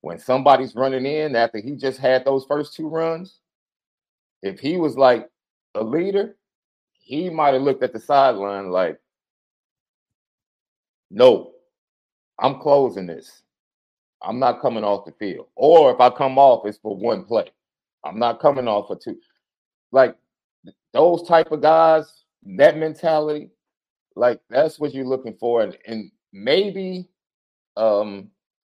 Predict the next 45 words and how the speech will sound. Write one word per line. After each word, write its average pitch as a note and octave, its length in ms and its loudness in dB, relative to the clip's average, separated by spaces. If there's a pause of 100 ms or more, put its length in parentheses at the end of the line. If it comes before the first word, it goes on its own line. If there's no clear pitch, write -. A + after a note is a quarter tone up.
(140)
it - 80 -20
takes E3+ 240 -2
me D#3+ 120 -10
to E3 120 -8
the D3+ 180 -6
interaction D#3+ 680 0 (500)
that A2+ 140 2
Marcus C#3 300 -4
Freeman D3+ 320 -10
had B2 260 2
with A#2+ 120 -8
him B2+ 180 -6
and G#2+ 120 -10
Dylan B2+ 220 -8
McCullough D#3 480 -4 (380)
on A#2 120 -10
the C#3 60 -10
sideline E3 500 -6
against C#3 260 -12
Stanford. - 540 -14
Like, G#2 240 -2
yo. B2 380 0 (1300)
And G2+ 140 -14
he D#3 140 -8
took D#3 280 -2
the D3 60 -4
responsibility D3+ 960 0
of A2+ 140 -4
what C3+ 220 4
Coach D3+ 240 0
Freeman D3 320 -6
said. E3 400 -4
Like, G2 240 -2
"Yo, C3+ 240 2
get C#3+ 240 -8
the E3+ 60 -12
running D3 260 -6
back A2+ 260 -2
room A#2 220 -14
together. F#2+ 340 -8 (300)
Get, C3+ 200 -4
like, A2 240 -4 (260)
whatever's D#3 400 -2
going F#3+ 280 0
on, G3 320 -4